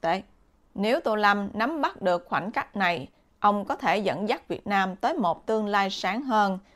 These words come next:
tự do hơn và thịnh vượng hơn. Quý vị và các bạn đang xem chương trình trực tiếp của Kim Vũ với bản tin Con đường hướng tới tự do, dân chủ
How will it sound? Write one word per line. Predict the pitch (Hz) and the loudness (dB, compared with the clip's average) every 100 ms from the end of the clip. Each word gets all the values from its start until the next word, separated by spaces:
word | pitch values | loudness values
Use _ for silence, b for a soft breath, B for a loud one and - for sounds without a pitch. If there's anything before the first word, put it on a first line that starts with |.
| b - | b 0
tự | 180 | 0
do | 170 208 214 | 2 2 2
hơn | 254 220 214 196 - | 4 4 4 -2 -6
và | 185 180 160 - | 2 2 2 -4
thịnh | - 170 185 | -8 -6 -4
vượng | 170 - 180 | -2 -4 -4
hơn. | 196 180 - _ _ _ _ - | -4 -4 -4 _ _ _ _ 0
Quý | 294 | 0
vị | 381 202 190 | 4 2 2
và | 196 | 0
các | 269 277 | 0 2
bạn | 170 165 | 2 2
đang | 214 208 | 0 0
xem | 226 214 214 | 0 0 0
chương | 269 262 | -2 0
trình | 233 175 | -2 -4
trực | 170 - | -4 0
tiếp | 262 - | -2 2
của | 180 - 196 | 2 2 0
Kim | 247 202 | -2 0
Vũ | 151 196 269 _ - | 2 2 -2 _ -6
với | 170 247 | 2 2
bản | 190 180 | 2 -2
tin | - 190 175 - _ - | -2 -2 -2 -12 _ 2
Con | 262 277 | 2 4
đường | 196 175 208 | 2 2 0
hướng | 226 294 | -4 -2
tới | 220 269 | -2 0
tự | - - | -2 -2
do, | 185 208 196 190 - | 2 4 4 2 -4
dân | 247 254 | -2 0
chủ | 240 - 220 | -2 -2 -2